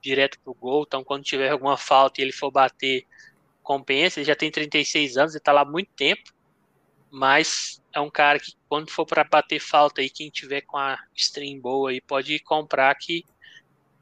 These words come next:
claro, gol não tem <laughs> como falar que vai ser, mas ele bate bem, né? E também tem o Fernando Gaibor, né? Um, era do Barcelona, ele é um cara já de trinta e um anos, ficou muito tempo lá, é um cara bom, né?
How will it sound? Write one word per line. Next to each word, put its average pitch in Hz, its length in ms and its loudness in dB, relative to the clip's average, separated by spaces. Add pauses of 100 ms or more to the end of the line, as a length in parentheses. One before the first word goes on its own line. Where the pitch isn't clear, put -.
(480)
claro, 139 320 2 (100)
gol 131 260 -2
não 160 120 -16
tem 175 220 -6
<laughs> 175 280 0
como - 20 -
falar 147 300 4
que - 100 -20
vai 156 120 2
ser, 160 260 -2
mas 131 180 -8
ele 131 160 -10
bate 135 300 -2
bem, 139 260 -4
né? 127 80 -16 (540)
E 156 60 -16
também 151 260 -2
tem 160 100 -4
o 156 40 -4
Fernando 165 440 0
Gaibor, 147 520 0
né? 139 120 -4
Um, 131 280 -10
era 131 240 0
do 131 120 -12
Barcelona, 131 720 -4
ele 131 180 -6
é 123 180 -8 (840)
um 139 60 -18
cara 131 220 2
já 135 120 -2
de - 140 -6
trinta 135 260 -6
e 131 40 0
um 123 140 -6
anos, 135 200 -2
ficou - 160 -6
muito 139 220 -10
tempo 135 320 -4
lá, 123 160 4
é 143 100 2
um 151 140 -8
cara 147 380 2 (180)
bom, 120 300 -2
né? 117 100 -20